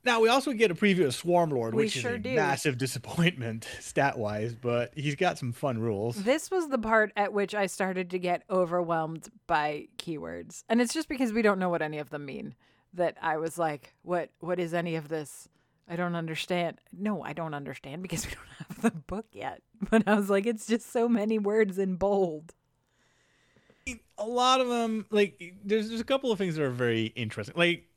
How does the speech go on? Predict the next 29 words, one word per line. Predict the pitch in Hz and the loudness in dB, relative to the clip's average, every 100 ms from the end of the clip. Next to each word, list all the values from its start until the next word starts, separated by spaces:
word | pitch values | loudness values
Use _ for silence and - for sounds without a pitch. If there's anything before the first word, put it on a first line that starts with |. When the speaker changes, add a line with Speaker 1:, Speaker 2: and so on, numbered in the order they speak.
| _ - | _ -6
Speaker 1:
so | - 196 | 0 2
s-, | 185 - - | 2 -2 -12
he's | 156 175 175 | -10 -2 0
got | 196 214 | 2 0
a, | 196 | 0
uh, | - 120 - - - | -10 -16 -16 -20 -16
range | 180 165 165 | -4 0 0
attack, | 160 160 139 135 | 2 4 6 4
Synaptic | - 131 135 143 - 131 - | 0 0 2 0 -2 -8 -4
Pulse. | 120 117 117 | 0 0 0
It's | - - | -6 -10
a | |
psychic | 117 135 135 139 | -2 0 0 -2
attack, | 143 143 127 127 127 - _ | -2 4 6 6 2 -8 _
and | 147 | 0
he's | 147 | 0
got | 143 156 151 - _ - | 4 6 6 2 _ -8
Torrent, | - 131 98 82 90 - | -2 0 -2 -8 -16 -10
and | 120 | -6
I | 127 | -4
don't | 143 156 | -4 -4
think | 147 | -4
we've | 143 135 | 0 -2
seen | - 127 131 127 | -2 -2 -2 -2
Speaker 2:
Nope. | 160 | -4
Speaker 1:
Torrent | 175 123 123 | -2 -2 -2
yet. | 127 113 117 - 151 | -2 0 0 -4 -8
Speaker 2:
Nope. | 165 220 _ _ _ _ _ _ | -12 -12 _ _ _ _ _ _
Speaker 1:
I | - 104 | -10 -8